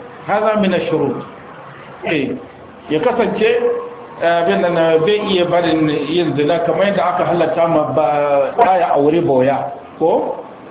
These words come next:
Aiwa, ya kasance bai iya haƙuri ma zina. Sannan bai da abin da zai aure kuma ya mace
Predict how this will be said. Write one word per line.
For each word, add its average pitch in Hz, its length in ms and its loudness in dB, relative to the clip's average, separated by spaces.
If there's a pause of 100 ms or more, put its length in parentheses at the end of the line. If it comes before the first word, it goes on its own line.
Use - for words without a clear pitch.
(120)
Aiwa, 165 420 0
ya 143 80 0
kasance 190 580 0
bai 226 220 2
iya 175 160 0
haƙuri 175 420 0
ma 147 200 0
zina. 127 200 -2 (500)
Sannan 240 280 0
bai 262 160 4
da 277 180 0
abin 208 180 0
da 175 140 -2
zai 190 140 2
aure 160 260 2
kuma 175 540 0
ya 175 180 2
mace 143 300 -2